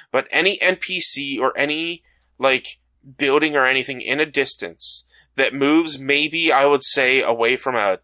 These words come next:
ten foot diameter of you, or ten foot radius of you,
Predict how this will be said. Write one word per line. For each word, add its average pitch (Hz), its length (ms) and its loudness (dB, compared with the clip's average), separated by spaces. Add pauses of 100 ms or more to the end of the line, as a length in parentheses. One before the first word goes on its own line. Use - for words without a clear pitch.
(100)
ten 135 300 -2
foot - 300 -6
diameter 123 560 0
of 135 100 -6
you, 160 200 -4
or 117 340 -4
ten 147 160 -2
foot - 140 -6
radius 127 400 -2
of 170 160 -2
you, 190 180 -6